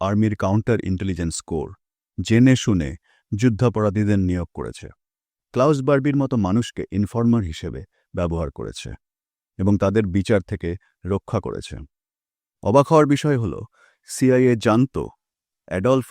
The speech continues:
আইকম্যান কোথায় আছে। ডিক্লাসিফাইড ডকুমেন্ট থেকে জানা যায় যে সিআইএর কাছে তথ্য ছিল আইকম্যানের ছদ্মনাম রিকার্ডো ক্লেমেন্ট এবং তাঁর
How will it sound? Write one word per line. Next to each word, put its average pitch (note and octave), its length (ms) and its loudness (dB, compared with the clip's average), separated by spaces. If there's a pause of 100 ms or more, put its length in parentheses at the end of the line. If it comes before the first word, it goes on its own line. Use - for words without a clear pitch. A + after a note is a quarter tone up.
আইকম্যান G#2 500 -2
কোথায় B2+ 420 -6
আছে। - 240 -14 (840)
ডিক্লাসিফাইড C#3+ 800 0
ডকুমেন্ট C#3 440 0
থেকে F2 280 -6 (160)
জানা F#2 280 0
যায় D#2+ 280 -6 (180)
যে F#2 200 -6
সিআইএর A#2+ 580 0
কাছে B2 280 0
তথ্য - 360 -2
ছিল F2+ 240 -2 (500)
আইকম্যানের B2 540 2
ছদ্মনাম G#2 580 0 (440)
রিকার্ডো G#2 460 2
ক্লেমেন্ট C#2+ 540 -4 (400)
এবং G#2 160 2 (120)
তাঁর G#2+ 200 2